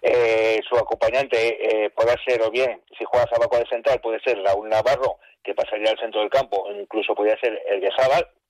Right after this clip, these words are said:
Ahí tendríamos lo que es la duda. Y si quiere algo más ofensivo, pues, eh, sería, eh, apostaría por Mumo, que, bueno, pues tiene veintisiete años, ya ha marcado dos goles y ya la cuarta temporada que, que está lo que es en el Burgos.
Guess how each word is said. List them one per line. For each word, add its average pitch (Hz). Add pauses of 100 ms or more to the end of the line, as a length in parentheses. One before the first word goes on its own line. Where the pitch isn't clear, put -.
(460)
Ahí 110
tendríamos 107
lo 104
que 107
es 107
la 113
duda. 175 (420)
Y 147
si 120
quiere 127
algo 127
más 123
ofensivo, 135
pues, 123
eh, 107
sería, 107 (420)
eh, 110
apostaría 104
por 98
Mumo, 143
que, 104
bueno, 98
pues -
tiene 98
veintisiete 98
años, 123
ya 110
ha -
marcado 98
dos 101
goles 120
y 101
ya 98
la 98
cuarta 95
temporada 101 (340)
que, 87
que -
está -
lo 101
que -
es -
en 90
el 85
Burgos. -